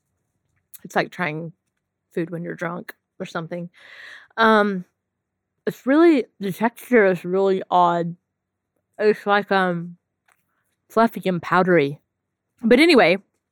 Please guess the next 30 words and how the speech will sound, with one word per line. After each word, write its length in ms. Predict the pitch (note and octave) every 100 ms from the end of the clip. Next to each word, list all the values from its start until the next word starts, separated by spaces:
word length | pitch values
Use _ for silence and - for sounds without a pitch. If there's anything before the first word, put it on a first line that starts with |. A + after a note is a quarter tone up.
| _ _
it's 200 | D#4+ - C5+
not 100 | G3
bad. 320 | G3+ F3 F#3+ _ -
More 180 | A#3+ C#4+
ingredients 560 | C#4 G#3 G#3 G3+ F#3
than 120 | F#3+
I 100 | E3
think 240 | E3 E3 -
should 180 | F#3+ F3
be 160 | F3
in 120 | D#3
something. 600 | D#3 D#3 D3+ D3+ D3+ F3+
But 140 | F3 F3+
again, 280 | E3+ E3 E3
it's 220 | D#3 -
meant 200 | E3+ -
to 80 | E3+
keep 180 | E3+ E3+
on 160 | D#3+
the 80 | D#3+
shelf 360 | - C#3+ D#3 -
for 380 | - D3+ D3 - - - _ -
who 120 | G3
knows 240 | F3+ F3+
how 140 | F3 E3
long 240 | D#3+ D#3
it 100 | C3+
doesn't 260 | E3 E3 F3+
<laughs> 80 |
expire. 520 | - - B3 B3+ -